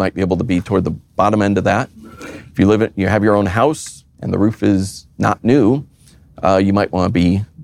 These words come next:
toward the higher end of that, or saving certainly toward major expenses. I had a thirty-eight hundred dollar car repair,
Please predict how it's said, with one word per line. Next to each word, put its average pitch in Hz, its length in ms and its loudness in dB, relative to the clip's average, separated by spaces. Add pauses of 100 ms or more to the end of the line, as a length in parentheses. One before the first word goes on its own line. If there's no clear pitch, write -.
(120)
toward 85 160 0
the - 60 0
higher 127 260 2
end 80 120 -2
of - 60 -2
that, - 260 -2
or 92 300 0 (220)
saving 95 500 0
certainly - 360 -2
toward 85 360 0 (320)
major - 260 2
expenses. - 600 -6 (1700)
I 101 60 0
had 95 80 4
a 85 60 0
thirty-eight 92 520 0
hundred 87 180 0
dollar 85 200 2
car 85 220 0
repair, 82 420 -4